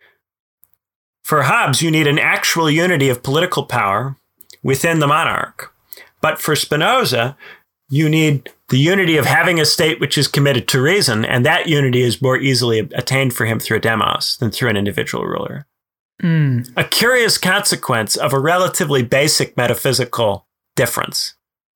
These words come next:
Speaker 1: an epistemological difference in the way that the world is viewed.
Speaker 2: Mm. Th-, though for Spinoza, an interesting commonality between Spinoza and Hobbes is that both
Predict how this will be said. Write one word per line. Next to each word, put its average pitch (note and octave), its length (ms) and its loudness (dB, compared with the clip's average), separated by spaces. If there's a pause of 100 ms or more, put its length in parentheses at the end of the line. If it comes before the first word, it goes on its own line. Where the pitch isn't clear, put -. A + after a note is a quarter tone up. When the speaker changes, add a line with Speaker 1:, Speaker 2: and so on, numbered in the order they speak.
(100)
Speaker 1:
an B2 100 0
epistemological A2 800 -2
difference - 640 -6
in A#2+ 160 -2
the A2 100 0
way A2 180 2
that G2+ 160 -6
the A#2 80 -4
world G#2 260 -2
is F#2 100 -4
viewed. - 380 -2 (1400)
Speaker 2:
Mm. D#3 560 2 (760)
Th-, F#3+ 120 -2
though G#3+ 160 2
for G#3+ 180 -2
Spinoza, A3 800 0
an E3+ 80 2
interesting D3+ 760 0
commonality C#3+ 580 0
between B2 300 -4
Spinoza B2 340 0
and A#2+ 80 0
Hobbes B2 300 0
is A#2+ 100 -2
that - 240 -8
both E3+ 460 0